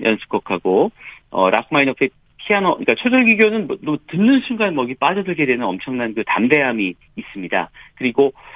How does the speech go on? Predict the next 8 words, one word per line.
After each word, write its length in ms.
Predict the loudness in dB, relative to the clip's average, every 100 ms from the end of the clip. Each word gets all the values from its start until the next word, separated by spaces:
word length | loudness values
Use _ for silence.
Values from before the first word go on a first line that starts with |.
| -20 _
어, 360 | -2 0 0 2
라흐마니노프의 540 | 0 0 0 0 -2
피아노 260 | -4 -2 -2
쪽 200 | -2 -4 -4
삼 160 | -4 2
번은 340 | 2 4 2 -2 -12 -20 _ -4
들으면 320 | 0 2 2 0
굉장히 560 | 0 2 2 0 -4